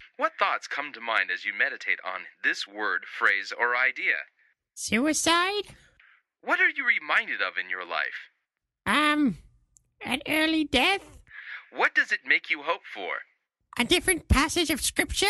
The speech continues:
Speaker 1: Next, begin to speak to God. Tell God what word, phrase, or idea captured your attention and what came to mind as you meditated upon it.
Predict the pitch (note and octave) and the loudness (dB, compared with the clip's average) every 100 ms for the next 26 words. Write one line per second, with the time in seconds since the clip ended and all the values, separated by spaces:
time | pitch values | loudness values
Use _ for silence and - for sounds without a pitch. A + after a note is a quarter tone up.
0 | A4+ - - - - _ G2+ E3+ D#3 - | 2 0 -14 -20 -20 _ 2 4 4 0
1 | - - _ _ _ _ - - - C4 | -18 -20 _ _ _ _ -12 -10 -2 -2
2 | D#4+ C4 A#3+ - - F#3 - D3 B2 G#2 | -2 -8 -6 -4 -6 -8 -6 -6 0 0
3 | E2 D#2 - - - B3+ D#4 G3+ D3+ D3 | -2 -8 -18 -10 0 0 0 0 2 2
4 | C#3 A2+ - A2 C#3 G#3+ B3 - D3+ D3+ | 0 -2 -2 -4 0 0 -2 0 4 4
5 | D#3 A2+ G#2+ A2+ C3+ D#3+ - F#3 G#3+ - | 2 0 4 2 2 -2 2 2 2 2
6 | F#3 - E3 - F#3+ - A#2 A2 A2 - | 0 0 -4 0 -2 2 -2 0 -4 -4
7 | - D#3+ G3+ F4 - - A3+ F#3+ D3+ B2 | 2 2 2 -4 -2 -2 -2 -2 -4 0
8 | A#2+ G#2+ G#2 F#2+ G#2+ B2 G#2 G#2 G#2 - | 2 4 2 -2 -2 -4 2 2 2 -2
9 | G2 F2 E2 - F2+ C#2 A1 - | -2 -2 -6 -6 -6 -6 -8 -16